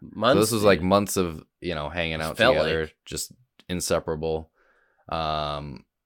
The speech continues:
Speaker 2: so yeah, I didn't, I didn't mind that stuff. It was all fun, but yeah, it, it could have been shorter. Some of the stuff in the beginning, the backstory stuff, could have shortened up.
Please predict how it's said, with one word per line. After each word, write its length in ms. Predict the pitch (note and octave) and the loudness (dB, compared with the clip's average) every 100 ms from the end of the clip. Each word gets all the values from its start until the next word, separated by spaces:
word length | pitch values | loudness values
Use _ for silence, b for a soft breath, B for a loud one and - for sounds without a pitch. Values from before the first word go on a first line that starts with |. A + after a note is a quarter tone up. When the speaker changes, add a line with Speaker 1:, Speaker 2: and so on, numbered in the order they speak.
| _ | _
Speaker 2:
so 120 | - | 0
yeah, 260 | C3 A#2 G#2+ | 6 6 6
I 80 | - | 2
didn't, 220 | F#3 D3+ - | 0 -2 0
I 60 | |
didn't 160 | F3+ B2+ | 2 2
mind 240 | F#2+ F#2+ | 0 0
that 100 | G2 | 0
stuff. 240 | - G#2 - | -2 -2 2
It 60 | |
was 160 | C3 C#3 | 4 6
all 140 | B2+ | 6
fun, 360 | A2 F2+ E2+ F2 | 6 2 2 0
but 160 | G2 B2 | -2 4
yeah, 160 | A2+ | 6
it, 360 | - - - - | 6 0 -4 -6
it 20 | - | -2
could 100 | G#2+ | -2
have 60 | |
been 80 | F2 | -2
shorter. 260 | D#2+ D#2+ E2 | -2 -2 -2
Some 180 | A2+ A2+ | -2 0
of 60 | |
the 40 | G#2+ | 2
stuff 220 | G#2 G#2 | 0 0
in 60 | |
the 60 | G#2 | -2
beginning, 380 | F#2 E2 D#2+ D#2+ | 0 0 -2 -4
the 80 | D#2 | -4
backstory 500 | D2 C#2+ - D2 D2 | -4 -4 -6 -6 -6
stuff, 260 | - D2 | -8 -8
could 140 | - D2 | -6 -8
have 140 | C2+ | -8
shortened 340 | - C2+ C#2 | -8 -8 -8
up. 140 | C#2 | -10